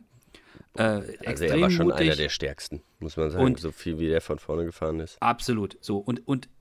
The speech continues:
Speaker 1: ich glaub, der war am Ende einfach mausetot. Und
Speaker 2: Mhm.
Speaker 1: Lampard machte auf mich einen stärkeren Eindruck noch. Also ich bin fest davon überzeugt, wenn er nicht gestürzt wäre, wäre Lampard aufs Podium gefahren. Aber
Speaker 2: Mhm.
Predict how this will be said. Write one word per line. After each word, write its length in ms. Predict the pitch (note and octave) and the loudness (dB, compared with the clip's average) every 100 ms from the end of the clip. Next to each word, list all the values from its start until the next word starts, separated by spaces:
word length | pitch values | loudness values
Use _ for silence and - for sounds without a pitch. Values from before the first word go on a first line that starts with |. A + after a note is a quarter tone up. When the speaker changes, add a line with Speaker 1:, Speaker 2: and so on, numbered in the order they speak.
| _ | _
Speaker 1:
ich 140 | - - | -10 0
glaub, 160 | B2+ | 0
der 140 | C3 A#2 | 2 2
war 80 | A#2 | 2
am 80 | |
Ende 180 | A2 A#2 | 2 0
einfach 180 | G#2+ A2 | 0 0
mausetot. 600 | G#2 G2+ G2+ - C#3 G3+ _ _ _ | 0 -2 -4 -4 -4 -6 _ _ _
Und 280 | A#2+ A#2 D#2+ | 0 0 0
Speaker 2:
Mhm. 80 | F#2+ - | -6 -6
Speaker 1:
Lampard 640 | A2+ A#2+ C#3+ D#3+ D#3 D3 | -2 2 2 4 4 4
machte 280 | B2+ C3 A#2+ | 0 -2 -4
auf 140 | A#2 | -6
mich 200 | B2 A#2+ | -4 -4
einen 140 | - G#2 | -6 -6
stärkeren 560 | - A2+ B2+ D3+ D#3 | -4 -4 -4 -6 -8
Eindruck 480 | - D#3 D#3+ E3 D#3 | -6 -8 -8 -10 -8
noch. 260 | F3 F#3+ - _ | -6 -6 -10 _
Also 180 | A2+ A#2+ | -6 -4
ich 140 | D3 - | -2 0
bin 160 | F3 | 0
fest 360 | D3+ D#3 D#3+ - | 0 -2 -2 -4
davon 240 | D#3+ D3+ | -4 -2
überzeugt, 480 | C3+ B2+ - C3 C3+ | -2 -2 0 -2 0
wenn 140 | A#2+ | -2
er 80 | A#2 | -2
nicht 160 | A2+ - | -4 -8
gestürzt 400 | - A2+ A2 - | -8 -6 -4 -2
wäre, 160 | G#2+ | -2
wäre 100 | G2+ | -2
Lampard 320 | F#2 F#2+ G2 - | -2 -4 -4 -6
aufs 140 | - | -8
Podium 320 | - B2+ A2+ | -2 0 0
gefahren. 320 | F#2+ - B2 D#3 _ | -2 -4 -4 -6 _
Aber 220 | - C3 | 2 4
Speaker 2:
Mhm. 180 | F2 F#2+ | 4 0